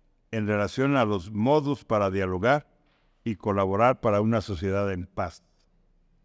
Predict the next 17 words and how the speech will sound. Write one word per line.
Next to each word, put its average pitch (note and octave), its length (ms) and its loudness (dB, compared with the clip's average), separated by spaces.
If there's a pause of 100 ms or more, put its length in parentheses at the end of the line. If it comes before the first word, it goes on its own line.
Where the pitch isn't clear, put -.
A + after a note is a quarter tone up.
(480)
La G#2+ 80 -2
Arquidiócesis D3 420 0
de E3+ 60 2
Morelia D#3+ 480 2
responde D#3 640 0
a C#3+ 40 2
la B2 140 2
realidad A2+ 760 0
de A2+ 180 -6
violencia D#3 840 -2 (640)
que A#2+ 140 0
existe D#3+ 420 0
en C3+ 60 4
nuestros A2+ 340 -4
pueblos D3 400 0
y A2 60 -8
ciudades. G#2+ 600 -2